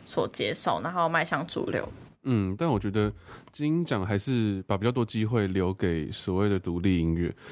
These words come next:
Speaker 2: 我觉得如果从来没有接触过，想要了解独立音乐的话，可以透过金鹰奖去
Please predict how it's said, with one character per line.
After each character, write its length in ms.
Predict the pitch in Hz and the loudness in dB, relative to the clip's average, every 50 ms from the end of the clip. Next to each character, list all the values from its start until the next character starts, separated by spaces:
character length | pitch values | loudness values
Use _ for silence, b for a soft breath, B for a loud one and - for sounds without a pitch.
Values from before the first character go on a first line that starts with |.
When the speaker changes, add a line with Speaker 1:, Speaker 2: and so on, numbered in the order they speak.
| B B B | B B B
Speaker 2:
我 60 | - | -6
觉 60 | 104 110 | -4 -2
得 60 | 117 | 0
如 80 | 135 | 2
果 100 | 151 156 | 2 0
从 240 | 123 - - 117 104 | 0 0 0 0 0
来 140 | 104 104 104 | 2 2 2
没 160 | 101 104 101 | 2 2 2
有 280 | 104 101 92 87 82 - - B B B B B B B B B | 2 2 0 -2 -4 -8 -14 B B B B B B B B B
接 180 | - - 110 110 | -6 -4 -2 -2
触 220 | 110 - 117 104 | 0 0 -2 0
过， 200 | 95 - 107 95 | 0 0 0 0
想 180 | 92 - 90 85 | 0 0 -2 0
要 300 | 90 101 104 98 95 - - B B B B B B B B B B B B B B B B B B B B _ - | 0 2 2 0 -2 -4 -8 B B B B B B B B B B B B B B B B B B B B _ -6
了 200 | - 101 95 107 | -2 0 0 0
解 340 | 135 - - 123 95 87 80 - - - | 0 0 0 0 0 0 -2 -6 -10 -8
独 140 | - 107 | -6 -4
立 100 | 107 120 | 0 0
音 80 | 123 120 | 2 2
乐 120 | 127 131 | 2 2
的 60 | 117 113 | 2 2
话， 120 | 127 120 | 0 0
可 100 | - 151 | 0 0
以 140 | 151 123 90 - | 0 0 -2 -4
透 200 | - - 139 123 | -4 -2 -2 0
过 320 | 104 - 123 110 101 98 98 | 0 2 0 0 0 -2 -4
金 200 | - - 117 110 | -2 0 0 2
鹰 160 | 117 117 113 | 2 2 0
奖 220 | 113 - - 82 80 | 0 -2 -2 -6 -4
去 320 | 85 - 113 104 95 98 | -2 0 2 2 2 0